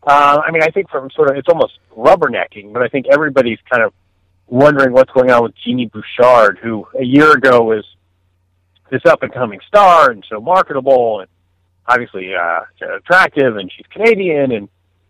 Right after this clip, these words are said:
she's struggling just to win matches. I mean, this is, this has become a, a real disaster. And she reached the finals of Wimbledon last year. Now this year she's got a losing record on the year. She lost the first round of the French Open.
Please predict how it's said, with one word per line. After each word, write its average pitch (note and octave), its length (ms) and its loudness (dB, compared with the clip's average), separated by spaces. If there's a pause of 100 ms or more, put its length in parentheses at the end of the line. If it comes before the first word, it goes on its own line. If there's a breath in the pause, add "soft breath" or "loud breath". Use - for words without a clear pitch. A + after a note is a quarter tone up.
she's G3 380 -6
struggling B2+ 480 0
just - 180 -8
to A#2 80 -12
win G#2 220 -8
matches. G#2+ 460 -6 (100)
I G#2+ 40 -20
mean, A#2 100 -8
this C3 140 -4
is, A2+ 120 -20
this C3+ 140 0
has A2 100 -12
become G#2+ 440 -4
a, F2+ 200 -2 (960)
a A2+ 80 0
real A#2+ 240 2
disaster. G2 920 -2 (120)
And A2 600 -4 (260)
she - 240 -4
reached C#3+ 260 -2
the - 80 -6
finals C3+ 380 2
of B2 100 0
Wimbledon B2 320 2
last B2 340 0
year. G#2+ 140 -6
Now A2+ 240 0
this D3 220 0
year A#2 140 -6
she's A2 80 -14
got A#2 120 4
a G#2+ 60 2
losing A#2 320 -4
record G#2+ 340 0
on F#2 120 -8
the F#2 60 -14
year. D#3+ 340 4 (100)
She A2+ 80 -14
lost A2+ 220 2
the - 120 -18
first - 220 -4
round G#2 180 0
of G2 80 -20
the - 100 -20
French G2+ 220 -6
Open. C#3 480 2